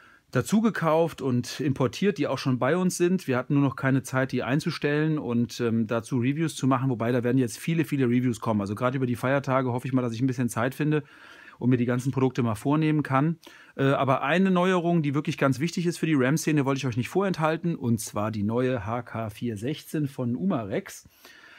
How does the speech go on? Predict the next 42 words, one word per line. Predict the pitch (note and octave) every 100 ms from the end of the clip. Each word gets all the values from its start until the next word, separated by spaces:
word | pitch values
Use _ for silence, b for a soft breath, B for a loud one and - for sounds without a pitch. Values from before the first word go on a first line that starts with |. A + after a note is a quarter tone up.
| B
Ja, | - B2+ G#2+
da | G#2
sind | C3 C3+
ja | B2
alle, | C3 C#3+ C3+ B2+ B2+
äh, | A#2+
ganz | C3 C3
heiß | B2+ D#3+
drauf. | - D3 D3
Ich | B2+
habe | C#3+ B2+
ja |
irgendwie | C#3+ D#3
seit, | C3 C3 -
äh, | - A2+ A2+
Monaten, | A#2 F#3 F3+ D3 C#3+ C3+ B2+
äh, | B2+ E2 G#2+ F#2+ B2 A2
E-Mails | A2 F3+ F3+ D3 C#3+ C3+
und | A#2+
Anrufe, | - D#3+ D3 C#3+ C#3
wann | A2+ C#3+
die | C#3
denn | C3
jetzt | C3 -
endlich | B2+ A#2
kommt | - G3 G3 -
und, | - D#3+ -
und, | C3
und, | C#3+ C3+
und, | A#2
und, | A#2 G3 G3 -
und | C3+
hin | C3+
und | B2+
her. | B2+ D#3+
Also | C3 C3
wie |
gesagt, | E3 C#3+ A2
wir | A#2+
haben | D#3
hier | F#3 G3 F#3
einen, | C3 D#3 D#3+